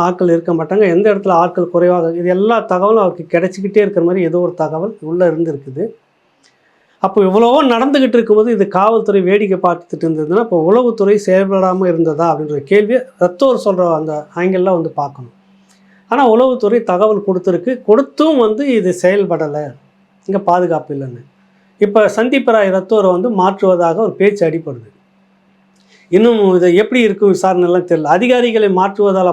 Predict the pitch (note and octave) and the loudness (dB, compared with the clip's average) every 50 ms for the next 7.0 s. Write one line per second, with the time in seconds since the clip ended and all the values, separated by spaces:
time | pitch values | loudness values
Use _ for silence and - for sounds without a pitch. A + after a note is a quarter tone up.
0 | E3+ F3 F#3 F3 - A3 A3 A3 A3 G3 F3+ E3 E3 E3+ F3+ F#3 F#3+ F3+ F3 E3 | 0 0 -2 -2 -2 0 2 2 2 2 0 0 -2 -2 -2 -2 -2 -2 -2 -2
1 | E3 E3 F#3+ G3 F3 F3 F3 D#3+ D3+ D3+ D#3 D#3 D3+ C#3+ B2+ B2+ D#3 F#3 G3+ F#3 | -2 0 0 0 -2 -2 -4 -4 -4 -4 -6 -6 -6 -8 -8 -6 -2 0 0 0
2 | F3+ F#3+ G#3+ A3+ A3 G#3+ G#3 G3+ G3+ G3+ G3 F3+ F3+ - D#3+ D3+ D3 C#3+ B2+ - | 2 0 0 0 0 0 0 0 -2 -2 -2 -4 -4 -6 -10 -10 -10 -16 -18 -18
3 | _ _ _ _ _ _ _ _ _ _ _ _ - D3 D3 D3 - A3 A#3 A#3 | _ _ _ _ _ _ _ _ _ _ _ _ -10 -8 -6 -2 -2 0 0 0
4 | A#3 A3+ G#3 G#3 G#3+ G#3+ B3+ A#3+ A3 F#3+ F#3 F#3+ F#3+ F3+ F3+ E3 E3 E3 D#3 B2+ | 0 0 0 0 0 0 0 0 0 -2 -2 -2 -2 -2 -2 -4 -6 -6 -8 -10
5 | A2+ - _ _ _ _ _ _ _ _ _ _ _ _ _ _ _ _ _ _ | -12 -18 _ _ _ _ _ _ _ _ _ _ _ _ _ _ _ _ _ _
6 | - F3+ G3+ B3+ C4 C4 B3 A#3+ A3+ A3 F#3+ F#3+ G#3 B3 B3+ A#3+ A#3 A#3 A3+ A3+ | -2 0 0 2 2 2 2 0 0 0 0 0 2 2 2 2 2 2 2 2